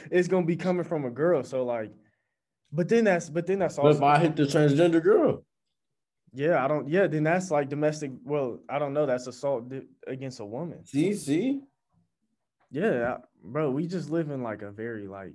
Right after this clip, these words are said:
Speaker 1: crazy time.
Speaker 2: Do you think it should be considered rape, rape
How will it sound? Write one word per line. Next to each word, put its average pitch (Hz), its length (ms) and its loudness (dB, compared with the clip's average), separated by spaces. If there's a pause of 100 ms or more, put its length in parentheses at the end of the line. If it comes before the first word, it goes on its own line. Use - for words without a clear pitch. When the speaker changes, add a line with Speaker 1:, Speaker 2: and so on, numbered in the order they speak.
Speaker 1:
crazy 95 420 -16
time. 85 360 -20 (420)
Speaker 2:
Do 110 80 -4
you 156 120 0
think 165 300 -2
it 147 100 0
should 135 340 -4
be 113 400 -6 (600)
considered 110 800 -4 (400)
rape, 101 460 -4 (420)
rape 101 320 -8